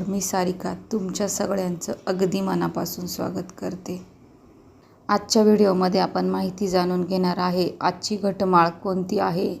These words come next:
नैवेद्य कोणता आहे, रंग कोणता आहे, देवीचं रूप कोणतं आहे, त्यासोबतच कुंकुमार्चन का व कसे करावे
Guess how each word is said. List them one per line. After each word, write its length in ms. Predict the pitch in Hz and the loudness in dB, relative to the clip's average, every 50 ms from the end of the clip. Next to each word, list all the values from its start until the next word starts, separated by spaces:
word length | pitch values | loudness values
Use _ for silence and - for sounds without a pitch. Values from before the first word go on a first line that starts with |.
| - | 0
नैवेद्य 540 | 226 220 214 214 220 220 214 202 196 220 185 | 2 2 4 4 4 4 2 4 4 2 2
कोणता 420 | - - 196 185 180 180 - 180 | 2 2 0 0 0 0 0 0
आहे, 380 | 185 180 175 185 - 185 - - 190 | -2 0 -2 -2 -4 -4 -4 -2 0
रंग 280 | 190 185 190 185 185 | 0 0 2 2 2
कोणता 400 | 180 180 180 170 170 170 170 175 | 2 2 0 0 0 0 0 -2
आहे, 260 | 175 180 170 180 170 160 - - - - - - - - - - - - | -4 -4 -2 -4 -4 -6 -8 -12 -18 -20 -20 -20 -20 -20 -20 -16 2 6
देवीचं 480 | 196 214 214 214 220 214 - - 208 | 8 8 8 8 6 4 2 2 2
रूप 260 | 190 190 185 190 - | 4 2 2 0 -4
कोणतं 380 | - - 185 180 180 175 - 185 | 0 2 2 2 2 0 2 2
आहे, 240 | 185 180 175 180 170 | 2 2 2 0 -2
त्यासोबतच 880 | 170 - 185 180 170 175 - 185 175 170 185 175 180 180 175 170 170 | -2 -2 0 0 0 0 0 0 2 2 0 0 2 0 0 0 -2
कुंकुमार्चन 920 | - - - 202 196 180 170 - 196 196 185 175 170 175 - 180 180 175 | -6 -6 -6 -4 -4 -4 -4 -2 0 0 0 0 0 -2 -4 -4 -4 -4
का 400 | 170 - - - 202 180 180 175 - 185 | -6 -6 0 4 4 4 4 4 0 -4
व 120 | 185 190 | -6 -8
कसे 320 | 185 - 214 175 - 208 | -4 -4 -4 -4 -2 -4
करावे 800 | 190 - 190 180 180 180 180 180 185 180 - - - - - - | -4 -2 0 0 0 0 -2 -4 -6 -8 -10 -16 -20 -20 -20 -20